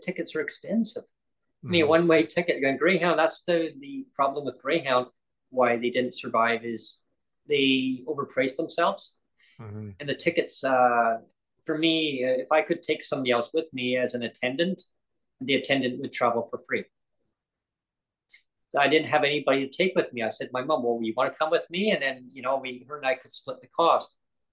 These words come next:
Speaker 1: "Well, how do I get back? I can't, I, you know, I, I've got responsibilities, Brent. I've, I've got work to do." And so I couldn't take her with me. So I
Speaker 2: Mm-hmm.
Speaker 1: did a one-way ticket.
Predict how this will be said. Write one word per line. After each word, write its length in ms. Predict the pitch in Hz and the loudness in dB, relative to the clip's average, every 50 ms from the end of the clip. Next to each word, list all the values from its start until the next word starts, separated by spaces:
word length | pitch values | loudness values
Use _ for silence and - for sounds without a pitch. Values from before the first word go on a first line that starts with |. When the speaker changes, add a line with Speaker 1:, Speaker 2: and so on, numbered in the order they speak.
| _ _ - | _ _ 0
Speaker 1:
"Well, 160 | 185 165 151 | 0 2 4
how 100 | 185 196 | 4 4
do 120 | 190 180 | 6 6
I 100 | 185 185 | 4 4
get 240 | 175 180 180 - - | 4 2 0 0 2
back? 280 | 156 170 190 190 190 - | 2 2 2 2 2 0
I 100 | 147 147 | -2 -2
can't, 300 | - - 180 170 160 - - | -2 -4 -4 -4 -4 -6 -8
I, 140 | 147 147 147 - | -10 -10 -8 -12
you 100 | 160 151 | -10 -4
know, 160 | 151 143 135 | -2 2 2
I, 120 | 127 127 - - - | 2 2 0 -2 -8
I've 100 | 131 - | -4 2
got 200 | 160 156 156 - | 2 2 2 2
responsibilities, 720 | 147 - - - 143 139 - - - 180 190 196 175 127 - | -2 -8 -6 -6 -6 -6 -6 -6 -4 -2 0 0 0 -2 -2
Brent. 200 | - 117 113 - | -4 -6 -6 -6
I've, 100 | - 117 - - - - | -10 -14 -14 -16 -20 -20
I've 120 | 127 - | -8 -2
got 200 | 139 135 127 135 | 0 0 0 0
work 200 | 156 170 165 - | -2 -6 -6 -6
to 100 | - 175 | -10 -10
do." 200 | - 123 117 117 | -6 -6 -6 -6
And 100 | 117 113 - _ _ _ | -8 -14 -20 _ _ _
so 160 | _ - - 147 | _ -2 -2 -2
I 40 | |
couldn't 240 | 147 - 175 165 - | 2 2 2 0 2
take 240 | - - 139 131 - | 0 -2 -2 -2 0
her 100 | 131 123 | 0 0
with 200 | 120 120 117 - - | 2 2 0 -2 -6
me. 280 | 143 147 147 143 - _ _ _ _ _ _ _ | -8 -8 -8 -10 -12 _ _ _ _ _ _ _
So 180 | - - 151 | -2 2 4
I 20 | 151 | 4
Speaker 2:
Mm-hmm. 40 | 151 | 4
Speaker 1:
did 120 | 156 143 139 | 4 4 2
a 40 | 127 | 2
one-way 360 | 123 143 147 151 151 147 - | 2 2 2 2 2 2 2
ticket. 400 | - - - - - - - | 0 -4 -4 -4 -4 -8 -10